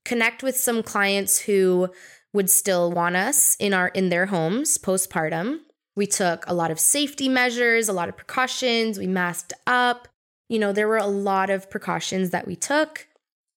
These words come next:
And I was starting to grow my own business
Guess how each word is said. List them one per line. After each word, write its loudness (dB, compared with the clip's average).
And 0
I 4
was 4
starting 2
to -2
grow 2
my -2
own 2
business 2